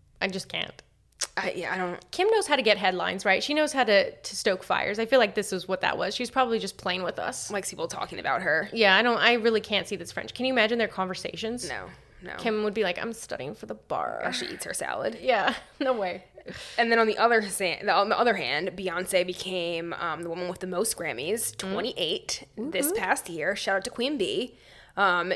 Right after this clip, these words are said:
Speaker 2: Taylor won Album of the Year while she was there, which is, I think, was her third or fourth. I can't
Speaker 1: Third,
Speaker 2: remember.
Speaker 1: yep.
Speaker 2: Her third.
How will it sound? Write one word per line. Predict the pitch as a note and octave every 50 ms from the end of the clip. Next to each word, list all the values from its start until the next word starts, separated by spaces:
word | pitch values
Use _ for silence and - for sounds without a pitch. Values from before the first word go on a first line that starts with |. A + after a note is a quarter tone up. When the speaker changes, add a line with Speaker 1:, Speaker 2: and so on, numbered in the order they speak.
| -
Speaker 2:
Taylor | - - - G3 G3 G#3 G#3+ G#3+ G#3+ G#3+ G#3+ G#3+ G#3+ C#3+ C#3
won | G3 F#3 F#3 F#3 F#3 F#3 F#3 -
Album | - - G#2 F3+ F#3+
of | A3 C4
the | D4+ C#4
Year | A3 F3+ E3+
while | E3 D#3+
she | - - -
was | - E3+ F3+ -
there, | F3+ F3 - - - -
which | F#3+ - F3+ F3+ -
is, | - F3 F3 F#3 F#3 F#3+ - - -
I | F3+
think, | F3+ F3+ F3 - - -
was | - F#3+ F3+
her | - F3 -
third | - - - - A#3 C4 C4 B3 -
or | F#3+
fourth. | - - F#3+ G3 G#3+ -
I | G3+
can't | - - - - -
Speaker 1:
Third, | - F#3 F#3
Speaker 2:
remember. | G3 A3 C4+ C#4 -
Speaker 1:
yep. | - F#3+ G3 -
Speaker 2:
Her | G#3
third. | G3+ G3+ - - - C4